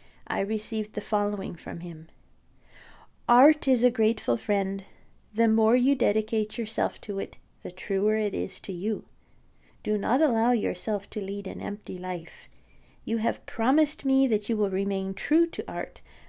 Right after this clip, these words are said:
under all circumstances. Keep your word, and try to grow more and more in art.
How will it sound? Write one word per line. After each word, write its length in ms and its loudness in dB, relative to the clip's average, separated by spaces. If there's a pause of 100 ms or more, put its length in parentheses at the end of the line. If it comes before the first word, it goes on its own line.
under 340 -4
all 280 2
circumstances. 1120 -8 (260)
Keep 360 0
your 220 6
word, 440 2 (400)
and 140 -12
try 460 0
to 200 -4
grow 280 2
more 460 -2
and 220 -4
more 260 -2
in 220 -10
art. 320 -12